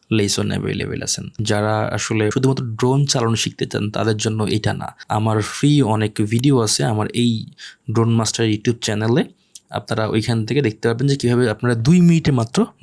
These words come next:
ড্রোন চালানো শিখতে পারেন। সেটা হচ্ছে অরবিট মুভস। অরবিট মুভস ফার্স্ট আপনাদের দেখাই, কীভাবে অরবিটস মুভ নেবেন। মনে করেন যে ভালো সাবজেক্ট কী আছে আশেপাশে অরবিট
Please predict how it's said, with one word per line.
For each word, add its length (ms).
ড্রোন 220
চালানো 320
শিখতে 340
পারেন। 320
সেটা 200
হচ্ছে 240
অরবিট 460
মুভস। 420
অরবিট 420
মুভস 400
ফার্স্ট 240
আপনাদের 260
দেখাই, 320
কীভাবে 300
অরবিটস 520
মুভ 220
নেবেন। 260
মনে 240
করেন 260
যে 80
ভালো 260
সাবজেক্ট 540
কী 100
আছে 240
আশেপাশে 400
অরবিট 340